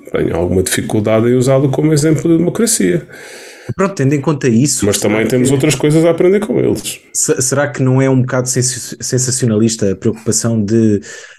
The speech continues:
Speaker 2: "Epá, já por causa do politicamente correto anda-se a censurar tantas coisas nos Estados Unidos?" Epá,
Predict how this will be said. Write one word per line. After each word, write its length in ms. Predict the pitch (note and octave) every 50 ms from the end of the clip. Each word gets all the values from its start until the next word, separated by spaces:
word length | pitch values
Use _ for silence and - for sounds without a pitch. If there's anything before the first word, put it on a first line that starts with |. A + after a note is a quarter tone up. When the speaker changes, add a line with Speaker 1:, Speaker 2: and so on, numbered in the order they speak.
| _ -
Speaker 2:
"Epá, 480 | G3+ A3 A3 A3+ A3 F#3+ F3 F3 E3+
já 280 | D#3 C#3 D#3 F3+ F3+ F3+
por 180 | F#3 F#3 - -
causa 420 | - E3 E3+ E3+ E3+ D3+ D3+ D#3
do 160 | D3 C#3+ D#3
politicamente 640 | C3+ - D#3 D#3 D3 - C3+ C3 D#3 D3 D#3 C#3 -
correto 420 | - A#2+ B2 C#3+ D3 D3 C3+ - C#3+
anda-se 240 | C#3 C#3+ C3+ - D3
a 20 |
censurar 400 | C3 - C#3 B2+ - C3 C3+ B2+
tantas 320 | B2+ C#3+ C3 B2+ C3+ B2+ B2+ -
coisas 240 | - C3 B2 B2 A#2+
nos 140 | B2+ B2 B2+
Estados 320 | - - A#2+ A2+ G#2 A2
Unidos?" 400 | G#2+ G2 F2+ E2+ - - - - - _ _ _ _ _ _ _ _ _ _ _ _ _ _ - - - - - -
Epá, 340 | - - - B3 A#3 -